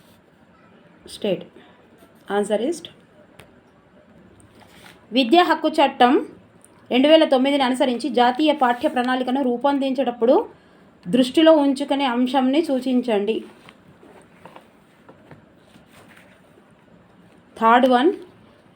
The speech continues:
జ్ఞానాత్మక రంగానికి ప్రాముఖ్యత ఇచ్చేది.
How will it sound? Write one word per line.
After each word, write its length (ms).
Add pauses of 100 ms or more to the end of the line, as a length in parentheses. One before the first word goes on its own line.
జ్ఞానాత్మక 800
రంగానికి 560
ప్రాముఖ్యత 720
ఇచ్చేది. 840